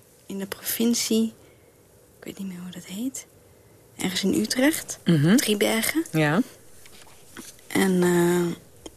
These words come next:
Speaker 1: die is eigenlijk al op zijn zeventiende of zo weggelopen van huis en in Amsterdam terechtgekomen. En mijn moeder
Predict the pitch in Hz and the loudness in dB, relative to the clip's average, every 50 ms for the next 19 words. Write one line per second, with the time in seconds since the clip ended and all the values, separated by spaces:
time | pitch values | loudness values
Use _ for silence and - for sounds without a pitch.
0 | - - 185 190 190 190 185 - - 208 208 208 226 220 - - - - - - | -12 -6 -2 0 0 0 0 2 2 2 2 2 -2 -4 -8 -12 -20 -20 -20 -20
1 | - - - - - - - - - - - - 160 185 185 180 - 185 - - | -20 -20 -20 -20 -20 -20 -20 -20 -20 -12 -6 -2 0 0 2 2 2 2 0 0
2 | - - - 180 175 - - - 180 196 208 202 - - - - 196 190 185 185 | -2 -2 -2 -2 -2 0 2 4 4 4 4 2 -2 -2 0 2 2 2 2 2
3 | - - - - - 185 180 185 196 196 - - 185 185 180 175 - 185 - - | 0 -2 -2 -2 -2 -2 0 0 0 0 0 0 0 0 0 0 0 -2 -2 0
4 | 175 165 165 170 185 220 247 254 - - - - - - - - - - - - | 0 0 0 2 2 2 2 2 2 -2 -4 -8 -12 -20 -20 -20 -20 -20 -20 -20
5 | - - - 196 190 185 180 190 - - 180 - - - 180 185 202 - - - | -20 -14 -8 -2 0 2 2 2 2 0 0 -2 -2 -2 -2 0 0 -2 -4 -4
6 | - - - - - 202 - - 196 190 190 196 202 208 214 - - - - - | -4 -6 -6 -6 -6 -4 -2 0 0 2 0 0 -2 -2 -4 -8 -16 -20 -20 -20
7 | - - - - - - - - - - - - - - - - - - - - | -20 -20 -20 -20 -20 -20 -20 -20 -20 -20 -20 -20 -20 -20 -20 -20 -8 -2 0 2
8 | 180 185 180 175 185 196 208 196 196 | 2 4 4 4 4 2 4 4 2